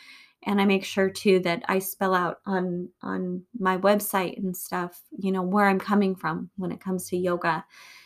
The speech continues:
And I wanna be careful about appropriation because yoga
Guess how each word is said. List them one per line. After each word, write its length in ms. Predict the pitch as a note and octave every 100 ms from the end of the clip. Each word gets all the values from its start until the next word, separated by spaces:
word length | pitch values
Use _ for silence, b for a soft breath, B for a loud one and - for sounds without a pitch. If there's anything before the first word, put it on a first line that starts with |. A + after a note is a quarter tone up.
| B B _
And 160 | F3+ F3
I 100 | F3
wanna 280 | F3 F#3 F3+
be 100 | F#3
careful 520 | - F#3 F#3 F#3 E3+
about 360 | E3 C#3 - -
appropriation 880 | E3 F3 E3+ F3+ D#4 D#4 - - - _ _ _ _ -
because 600 | F#3+ F3+ F#3+ F3+ F3+ E3+ - -
yoga 600 | F3 F#3 G3 A#3 C#4